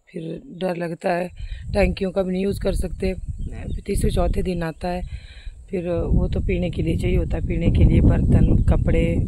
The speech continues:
पशु हैं, तो वो चीज़ रह-, देखो हवा, हवा किस तरह की लग रही है। यहाँ पे लगेगा आपको पता,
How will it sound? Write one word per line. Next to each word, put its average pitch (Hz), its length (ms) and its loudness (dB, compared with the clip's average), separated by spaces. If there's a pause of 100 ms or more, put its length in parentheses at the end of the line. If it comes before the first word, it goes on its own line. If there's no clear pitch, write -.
(140)
पशु 175 360 6
हैं, - 220 4 (1120)
तो 170 500 -2
वो 170 220 -4
चीज़ 160 280 -10
रह-, 156 100 -8 (520)
देखो 170 200 -12
हवा, 160 500 -2
हवा 165 280 -8
किस 160 240 -12
तरह 165 180 -4
की 175 100 -6
लग 156 180 -4
रही 160 100 -4
है। 156 60 -6
यहाँ 156 140 -6
पे 180 120 -12
लगेगा 160 280 -6
आपको 151 220 -14
पता, 175 320 -6